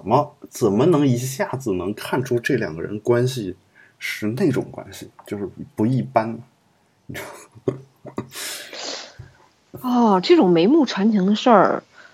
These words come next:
Speaker 2: 太难讲了吧？但是你要说凭直觉，又没有办法说服大家。
Speaker 1: 嗯，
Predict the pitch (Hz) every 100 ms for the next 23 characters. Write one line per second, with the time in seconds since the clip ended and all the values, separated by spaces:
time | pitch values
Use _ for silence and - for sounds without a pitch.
0 | _ _ - 415 254 185 208 202 - -
1 | - - - - 320 269 185 233 311 302
2 | 233 254 269 220 240 196 220 262 277 214
3 | 196 202 240 185 - - - - - 220
4 | _ _ _ - 104 104